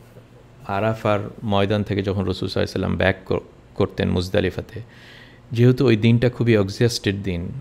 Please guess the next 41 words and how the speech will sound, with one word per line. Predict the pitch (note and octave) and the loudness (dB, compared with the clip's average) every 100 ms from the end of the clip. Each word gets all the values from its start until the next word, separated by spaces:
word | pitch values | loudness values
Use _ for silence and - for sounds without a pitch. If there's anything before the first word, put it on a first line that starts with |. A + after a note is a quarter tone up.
| - | -6
আল্লাহ | G#2 G#2+ | 0 0
সুবহানাহু | G#2+ A#2 A#2 | 2 0 2
ওয়া | |
তাআলা | A#2 A2+ A#2 | 2 0 0
চায় | A#2 G#2+ | 2 2
যে | G#2+ | 2
আমরা | G#2 G#2 | 0 0
যেন | G#2 G#2+ | 0 0
আমার | G#2 G2+ | 0 -2
বডিদের, | F#2+ G#2 G#2+ A2+ B2 B2+ B2+ - - - - G#2 | 0 2 2 4 4 4 0 -10 -20 -20 -8 0
বডির | G#2+ A2 B2 C3+ C3 | 4 4 4 2 0
ফিজিক্যাল | - - A2+ B2 - C3+ | -4 -2 -2 -2 2 4
নিডটা | A#2+ G#2+ B2+ B2+ G2+ | 4 6 6 6 2
দেখি। | F#2 F#2 F2+ | 2 -2 -6
রাসূল | G#2 | -4
সাল্লাল্লাহু | G2+ A2 | -2 -2
আলাইহি | A2 | 0
ওয়াসাল্লাম | A#2+ A#2+ A2+ | 0 2 0
তাহাজ্জুদের | A2 G#2+ A#2 A2 A2 | 0 0 0 0 0
নামাজ | G#2+ G2 - | 0 0 -4
পড়তেন | G2 F#2+ | -6 -6
না, | F2+ - - - - C3 | -8 -10 -18 -20 -10 0
যদিও | A2+ B2+ | 6 8
রাসূল | A#2 A2+ | 8 4
সাল্লাল্লাহু | B2 | 2
আলাইহি | |
ওয়াসাল্লাম | B2+ - B2+ A#2+ | 2 4 0 2
কন্টিনিউয়াস | B2 C3 F3 F#3+ D#3 | 0 2 2 2 2
তাহাজ্জুদ | B2 B2 B2 A#2 - | 2 2 2 0 -2
পড়তেন, | - - F#2 | -6 -6 -6
কিন্তু | - B2 A#2+ B2+ | -2 0 2 2
ওই | B2 | 4
রাতে | B2+ B2 D3 D#3 F3+ - - - | 4 4 2 0 -2 -14 -16 -6
তিনি | A#2 | -4
একবারে | G#2+ A2 G#2+ | -4 -2 -4
ঘুমায় | G2+ G#2 G2+ | -2 -2 -2
থাকতেন | F2+ F2 - F2+ | -2 -6 -8 -6
ফজর | F2+ F2+ F2+ F2+ | -2 -2 -2 -6
পর্যন্ত, | F2 F2+ F2 - - | -8 -8 -10 -10 -2
no | G#2+ | 0
তাহাজ্জুদ। | A2 F#2+ F#2 F#2 - | 0 0 -2 -6 -12